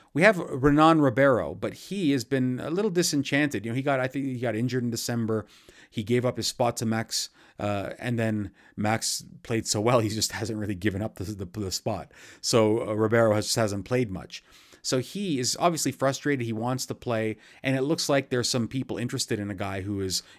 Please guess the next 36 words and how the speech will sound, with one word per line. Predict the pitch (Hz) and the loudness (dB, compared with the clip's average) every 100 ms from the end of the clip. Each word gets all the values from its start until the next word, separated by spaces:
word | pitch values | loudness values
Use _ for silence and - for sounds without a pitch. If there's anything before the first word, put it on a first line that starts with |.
| - | -2
you | |
know, | 120 | 0
around | 117 113 | 2 2
thirty | 110 117 110 | 2 0 0
years | 104 101 | 0 -2
old | 98 95 107 | -2 -4 -4
and | 107 90 | -6 -6
has, | 98 98 92 - - - | -6 -6 -6 -10 -14 -10
um, | - - - | -6 -4 -4
some | - 104 | -6 -6
experience | - - 123 131 143 | -6 0 2 2 2
and | 151 | 0
is | 139 | 0
a | |
solid | 135 135 113 117 - | 0 2 2 -2 -6
keeper. | 160 120 87 | -8 -4 -6
So | - 117 | -4 -4
I | 113 160 | -2 -2
think | 185 175 175 | -2 -2 -2
R-, | 135 131 | -2 -4
Ribeiro | - 120 113 120 120 | -2 -2 0 2 2
will | 113 113 113 | -2 -4 -4
leave | 110 135 131 92 104 _ _ | -4 -4 -4 -6 -12 _ _
Sporting. | - - 104 92 92 131 - - | -12 -8 -6 -4 -6 -8 -12 -10
There's | 107 | 0
already | 113 127 127 | 2 4 4
rumblings | 120 120 117 104 | 4 2 0 -2
that | 104 | -2
he's | 104 | -2
gonna | 107 107 | -2 0
move | 107 101 | -2 -4
to | |
Galatasaray | 98 107 101 - 110 110 123 117 117 | -4 -2 -2 -4 -2 -2 0 0 0
in | 95 | -2
Turkey. | 101 117 117 117 _ _ _ _ _ _ _ _ _ - | -4 -6 -6 -10 _ _ _ _ _ _ _ _ _ -8
Um, | 113 104 92 | -6 -4 -8